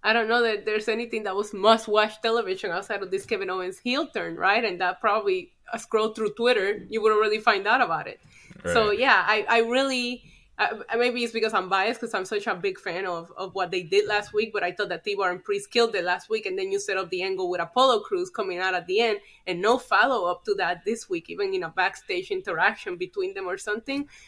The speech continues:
Speaker 1: Um, that was, that was a little bit disappointing. I, I feel with Survivor Series coming up, you should be highlighting your champions. There was no mention of Priest versus Shinsuke at all, which is, which in my opinion should be a great match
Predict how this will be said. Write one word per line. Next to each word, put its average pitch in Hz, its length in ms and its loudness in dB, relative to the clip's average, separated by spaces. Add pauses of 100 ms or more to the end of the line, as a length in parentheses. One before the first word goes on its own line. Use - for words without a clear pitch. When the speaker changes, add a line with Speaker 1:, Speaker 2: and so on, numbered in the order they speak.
(140)
Speaker 1:
Um, 202 200 6
that 202 100 6
was, 202 280 2
that 208 120 6
was 208 140 -2
a 214 60 2
little 202 240 2
bit 180 160 -2
disappointing. 185 680 -2
I, 165 240 -4
I 196 120 2
feel 202 200 2
with 196 160 2
Survivor 180 420 2
Series 185 340 0
coming 175 260 -2
up, 185 160 -2
you 185 80 0
should - 160 -8
be 190 100 2
highlighting 180 540 0
your 170 80 -4
champions. 180 640 -6 (240)
There 226 160 8
was 226 220 4
no 214 240 6
mention 196 500 0 (100)
of 226 220 -2
Priest 196 340 0
versus 190 340 -4
Shinsuke 180 520 -4
at 165 180 0
all, 170 300 -2
which 180 280 -4 (140)
is, 220 180 -8 (280)
which 202 240 4
in 196 100 2
my 185 140 4
opinion 185 380 0
should 180 180 -4
be 196 80 2
a 180 100 2
great 180 320 0
match 165 320 -6